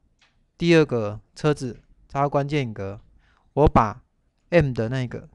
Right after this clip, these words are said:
七A R这个，我就丢到这边来，把它做一个放大哈。假设我放这样就好了，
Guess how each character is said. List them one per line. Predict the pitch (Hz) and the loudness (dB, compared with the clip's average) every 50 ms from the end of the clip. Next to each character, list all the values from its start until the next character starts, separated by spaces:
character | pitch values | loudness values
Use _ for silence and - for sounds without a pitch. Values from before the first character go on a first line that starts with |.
| 113 98 | -14 -14
七 | - - - 143 143 143 143 | -14 -12 -12 -8 -6 -4 -4
A | 139 131 | -4 -4
R | 110 104 101 107 107 - - - | -6 -8 -10 -12 -16 -18 -20 -6
这 | - 143 135 | -4 -4 -2
个， | 120 113 - - - _ _ _ _ _ _ _ _ _ _ _ | -2 -4 -10 -12 -20 _ _ _ _ _ _ _ _ _ _ _
我 | - 113 113 | -10 -10 -4
就 | - 143 | -4 -4
丢 | 135 - - 135 135 131 131 127 | -4 -2 -2 -2 0 0 0 -2
到 | 135 139 131 123 | -2 -4 -6 -6
这 | - 127 | -6 -8
边 | 117 - 117 110 | -8 -8 -10 -10
来， | 110 101 - - - - _ _ _ _ _ _ _ _ _ _ _ _ _ _ _ _ _ _ _ _ _ _ _ _ _ _ | -12 -14 -18 -20 -20 -20 _ _ _ _ _ _ _ _ _ _ _ _ _ _ _ _ _ _ _ _ _ _ _ _ _ _
把 | - 110 | -10 -8
它 | 113 117 123 | -8 -8 -8
做 | - 143 139 | -6 -4 -4
一 | 131 | -4
个 | 120 113 | -4 -6
放 | 104 - 135 123 117 | -4 -4 -6 -6 -8
大 | 113 - 123 113 107 | -12 -14 -14 -16 -16
哈。 | 107 107 104 _ _ _ _ _ _ _ _ _ _ _ _ _ _ _ _ _ _ _ _ _ _ _ _ _ _ _ _ _ _ _ _ _ _ _ _ _ _ _ _ _ _ _ _ _ _ _ _ _ _ _ _ _ _ _ _ _ _ _ _ _ _ _ _ _ _ _ _ _ _ _ _ _ | -18 -20 -20 _ _ _ _ _ _ _ _ _ _ _ _ _ _ _ _ _ _ _ _ _ _ _ _ _ _ _ _ _ _ _ _ _ _ _ _ _ _ _ _ _ _ _ _ _ _ _ _ _ _ _ _ _ _ _ _ _ _ _ _ _ _ _ _ _ _ _ _ _ _ _ _ _
假 | _ - 120 117 | _ -16 -14 -14
设 | 120 - 160 151 | -12 -10 -10 -10
我 | 120 113 | -10 -10
放 | - 143 135 131 | -12 -12 -12 -8
这 | 131 | -8
样 | 139 127 123 | -8 -8 -6
就 | 127 127 | -8 -10
好 | 117 107 98 | -12 -12 -12
了， | 98 98 - | -14 -16 -20